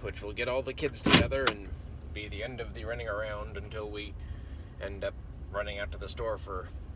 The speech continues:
a bunch of stuff and then running out to the store for stuff that the kids say, "Oh, we need this too." So, I think I've just about survived the day. It's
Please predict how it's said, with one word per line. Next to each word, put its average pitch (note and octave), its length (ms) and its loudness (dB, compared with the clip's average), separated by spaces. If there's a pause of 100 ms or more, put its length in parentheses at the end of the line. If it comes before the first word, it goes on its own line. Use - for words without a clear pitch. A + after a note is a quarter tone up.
(240)
a A2 80 -2
bunch G#2+ 200 -2
of A2 80 -6
stuff - 340 -2
and G#2+ 80 -6
then G2 100 -6
running G2+ 220 -4
out G2+ 120 -4
to G#2+ 60 -6
the G#2 120 -4
store G#2+ 260 -2
for G#2 120 -8
stuff G2 240 -6
that F2 120 -8
the G2+ 60 -8
kids G#2 260 -6
say, G2 240 -2
"Oh, C3+ 240 0 (160)
we B2+ 80 -4
need C3+ 200 -4
this D3 220 -2
too." A#2+ 300 0 (1300)
So, - 300 -6 (1080)
I - 80 -6
think D3 400 -4
I've A#2+ 320 -2 (320)
just D#3 240 -2
about C#3+ 240 2
survived A#2 400 -2
the - 80 -6
day. B2 400 0 (140)
It's - 320 -8